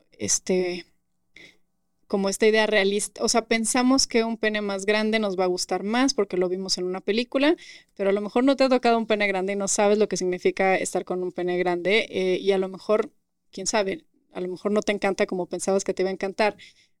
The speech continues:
Un hombre, este, lu-, luego siempre se está comparando con tamaños de penes de películas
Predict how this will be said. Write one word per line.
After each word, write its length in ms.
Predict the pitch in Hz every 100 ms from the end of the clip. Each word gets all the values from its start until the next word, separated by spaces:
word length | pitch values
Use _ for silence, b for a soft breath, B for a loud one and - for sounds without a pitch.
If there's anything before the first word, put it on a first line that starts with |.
| -
Un 220 | 214 214
hombre, 580 | 226 220 220 226 233 202
este, 640 | 185 - - 196 190 190 190 190 - - -
lu-, 80 | 202
luego 240 | 196 202
siempre 300 | 190 202 208
se 60 | 208
está 200 | - 180
comparando 460 | 202 202 190 185
con 120 | 196 185
tamaños 340 | 175 175 190
de 80 | 196
penes 240 | 185 185
de 60 | 185
películas 600 | - 180 - 208 208 -